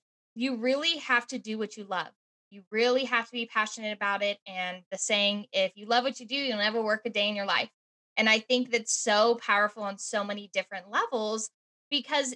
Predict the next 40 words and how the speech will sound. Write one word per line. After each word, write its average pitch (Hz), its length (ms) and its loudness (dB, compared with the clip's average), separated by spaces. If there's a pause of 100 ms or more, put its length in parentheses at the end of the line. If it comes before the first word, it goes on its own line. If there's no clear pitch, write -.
(120)
if 240 240 4 (500)
you 262 420 -2
are 233 300 4
being 233 220 2
stressed 240 420 0
out, 220 220 2
like 208 200 -8
you 214 80 -18
said, 190 480 -4
you're 240 240 2
not 240 420 0
going 233 260 -4
to 226 120 -12
really 226 300 -2
enjoy. 208 360 -2 (120)
And 202 160 -10 (240)
I 196 120 0
can 202 220 -16
tell 196 560 2 (120)
that 185 200 -6
you 220 140 -10
just 226 300 -6
love 202 640 2 (200)
pouring 208 260 -4
into 190 220 -12 (120)
people. 175 280 -14
So 190 320 0 (420)
I 226 140 4
just 311 240 -2
wanna 214 200 -2
say 196 280 -4
thank 208 240 -4
you 196 80 -18 (100)
for 170 60 -14
that, 165 200 -16 (140)
because 202 260 -10
I'm 196 180 -6
sure 220 720 2 (340)
you 226 140 -4
have 214 220 -2